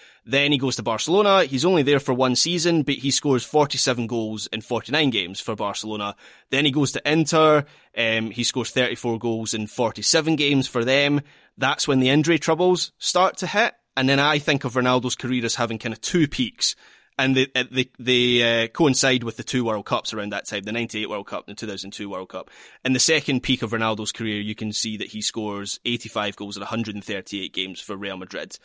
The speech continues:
Um, and as I say, you have the two World Cup campaigns in there as well.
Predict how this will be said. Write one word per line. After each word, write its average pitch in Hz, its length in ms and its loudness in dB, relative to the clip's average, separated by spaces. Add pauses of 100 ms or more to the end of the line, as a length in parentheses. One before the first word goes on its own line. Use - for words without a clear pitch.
(440)
Um, 101 380 -2
and 104 140 -4
as 101 100 -6
I 98 60 -8
say, - 100 -4
you 90 140 -10
have 107 140 -6
the 110 60 -6
two 107 200 -6
World 98 200 -6
Cup - 220 -6
campaigns 107 540 -6 (340)
in 131 160 2
there 123 140 2
as 113 140 -2
well. 123 360 2